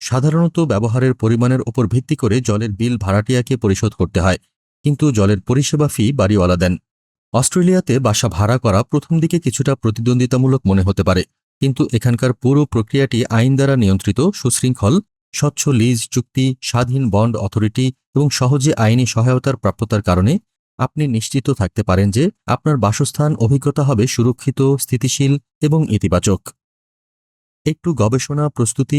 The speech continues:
এবং প্রয়োজনীয় কাগজপত্র তৈরি রাখলে আপনি সহজেই আপনার স্বপ্নের অস্ট্রেলিয়ান আবাসন খুঁজে নিতে পারবেন।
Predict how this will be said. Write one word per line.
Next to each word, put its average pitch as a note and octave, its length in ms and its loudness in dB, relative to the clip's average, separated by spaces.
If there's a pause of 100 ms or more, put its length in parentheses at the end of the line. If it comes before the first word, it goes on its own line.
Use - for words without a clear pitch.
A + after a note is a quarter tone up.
এবং G2 200 -2
প্রয়োজনীয় C#3 540 0
কাগজপত্র A#2 540 -2
তৈরি G2+ 260 0
রাখলে G2+ 280 2 (320)
আপনি D#3+ 240 -4
সহজেই C#3 520 -6
আপনার A2 260 -2
স্বপ্নের C3+ 420 -2
অস্ট্রেলিয়ান C3 540 0
আবাসন B2 420 0
খুঁজে G2+ 240 -4
নিতে F#2+ 200 -4
পারবেন। F#2 300 0